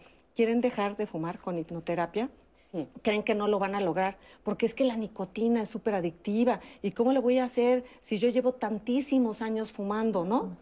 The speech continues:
Speaker 1: Pero a veces es más la adicción psicológica que la fisiológica, y cuando se juntan hay que ver a la persona la manera de poder ayudarla, y lo primero es que la persona se quiera ayudar a sí misma. Eso
Speaker 2: ¿Cómo,
Speaker 1: sí.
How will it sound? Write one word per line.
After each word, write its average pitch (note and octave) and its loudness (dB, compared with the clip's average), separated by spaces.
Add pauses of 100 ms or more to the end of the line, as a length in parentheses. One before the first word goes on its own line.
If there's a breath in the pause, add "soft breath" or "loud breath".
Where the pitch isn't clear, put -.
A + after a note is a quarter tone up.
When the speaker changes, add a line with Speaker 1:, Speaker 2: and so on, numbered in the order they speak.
(680)
Speaker 1:
Pero B3+ 4
a B3 -4
veces C#4+ 0
es C#4+ 0
más C#4 0
la B3 0
adicción A3+ 0
psicológica A#3+ -4 (500 soft breath)
que A3 2
la A3+ 4
fisiológica, C4 0 (320 soft breath)
y G3+ 0
cuando A3 2
se G#3+ 0
juntan C#4 2
hay C4 2
que B3 2
ver C4 2
a D4+ -6
la G3+ -8
persona G#3 -6
la G#3 -4
manera F#3 -4
de G#3+ -4
poder F#3 -4
ayudarla, F#3 -2 (440 loud breath)
y A#3+ 6
lo A3+ 4
primero B3+ 2
es B3+ 2
que C4 -2
la A3+ 0
persona A3+ -4
se G3+ -10
quiera A3 0
ayudar F#3 -2
a F3+ -6
sí - -10
misma. - -10 (760)
Eso C4 4
Speaker 2:
¿Cómo, D#4 4
Speaker 1:
sí. - -6